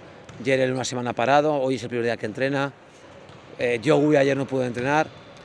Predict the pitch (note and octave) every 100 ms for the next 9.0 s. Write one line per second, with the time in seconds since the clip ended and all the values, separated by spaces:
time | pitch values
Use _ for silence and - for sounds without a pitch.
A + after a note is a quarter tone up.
0 | - - - A#2 C3+ C#3 - E3+ E3+ D#3
1 | C#3 B2 B2 - D3+ D#3+ E3 D3+ C3+ A2+
2 | G2 - - - - - - D3 - G3+
3 | - D3 E3+ E3+ E3 D#3+ D#3 - - -
4 | - - - D#3 D3 F#3 A3+ G3+ D3 G3
5 | F#3+ C3+ A#2+ A#2 G#2+ B2+ D#3+ - C#3+ D3+
6 | G3 A3 A#3 G#3 D#3 C3 A2+ A#2 D3 D#3
7 | D3+ C3+ - F3 C#3+ A2 C#3+ F3+ B2+ B2
8 | B2+ B2+ A2+ A#2+ C3 A2+ G#2+ G2+ A#2+